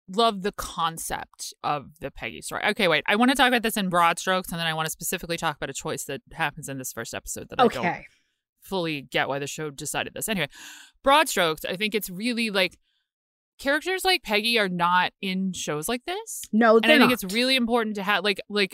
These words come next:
Speaker 1: I can't remember the last time I saw a show that had a Black American upper middle class family on it in
Speaker 2: Nope.
Speaker 1: this time period.
Speaker 2: Nope.
Speaker 1: Probably never.
Speaker 2: Never.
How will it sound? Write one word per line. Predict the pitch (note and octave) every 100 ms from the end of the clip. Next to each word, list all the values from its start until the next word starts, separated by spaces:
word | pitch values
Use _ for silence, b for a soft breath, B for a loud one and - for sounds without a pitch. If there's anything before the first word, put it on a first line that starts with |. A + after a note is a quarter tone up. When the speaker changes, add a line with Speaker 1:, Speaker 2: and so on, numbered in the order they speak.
| -
Speaker 1:
I | G#3+
can't | B3+ D4+ A#3
remember | G#3 G3 G#3+
the | G#3
last | F3+ E3+
time | G3 F3+
I |
saw | E3 F3
a | D#3
show | F3+ D#3+
that | D3
had | - E3+
a |
Black | D3+ D3+ D3+ G3
American | F3+ D#3+ D#3 D#3+
upper | - D3+ D#3
middle | D3+ C#3+
class | - C3 -
family | C#3 B2 A#2+ A2+
on | C3 A#2+
it | A#2 -
in | A2
Speaker 2:
Nope. | B2+ C#3+
Speaker 1:
this | C3+ -
time | D3 A#2
period. | E3 - - E3+
Speaker 2:
Nope. | F3+ G#3+
Speaker 1:
Probably | G3+ F#3 F#3 E3+
never. | D#3+ C#3 - - -
Speaker 2:
Never. | A#3 G#3+ -